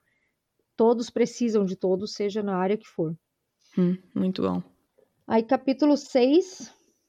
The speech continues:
Speaker 1: abra sua porta, abra o seu coração. Aqui ele vai falar sobre hospitalidade,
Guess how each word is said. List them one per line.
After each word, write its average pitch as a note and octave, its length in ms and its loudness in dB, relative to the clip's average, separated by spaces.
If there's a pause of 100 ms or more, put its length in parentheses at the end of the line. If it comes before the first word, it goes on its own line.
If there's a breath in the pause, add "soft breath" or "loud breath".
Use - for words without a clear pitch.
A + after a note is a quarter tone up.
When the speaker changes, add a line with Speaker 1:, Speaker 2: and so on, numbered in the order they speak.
(140)
Speaker 1:
abra A3+ 380 2
sua A#3+ 260 2
porta, B3 540 2
abra A#3+ 360 0
o A3+ 40 -4
seu A#3+ 220 0
coração. A3+ 640 -2 (240)
Aqui A#3+ 220 -2
ele G#4 140 8
vai F4+ 140 6
falar C4+ 260 4
sobre B3 280 -2
hospitalidade, A#3+ 1040 -2